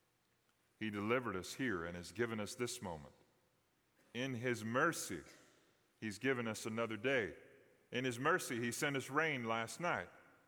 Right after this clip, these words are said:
In His mercy, He has shown us favor. In His mercy, He has given us the opportunity to call on His name today.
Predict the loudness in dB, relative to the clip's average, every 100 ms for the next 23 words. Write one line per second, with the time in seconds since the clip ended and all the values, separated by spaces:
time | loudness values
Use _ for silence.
0 | _ _ _ _ _ -4 -2 0 2 2
1 | 2 -2 -4 0 0 0 0 0 2 -2
2 | -2 2 2 2 -2 -8 -12 -20 -20 _
3 | -8 -4 -4 2 4 4 2 -4 -2 0
4 | 0 0 0 0 2 -2 0 2 2 0
5 | -4 -2 0 -2 -2 2 4 4 2 0
6 | -4 -2 0 -2 -2 0 4 2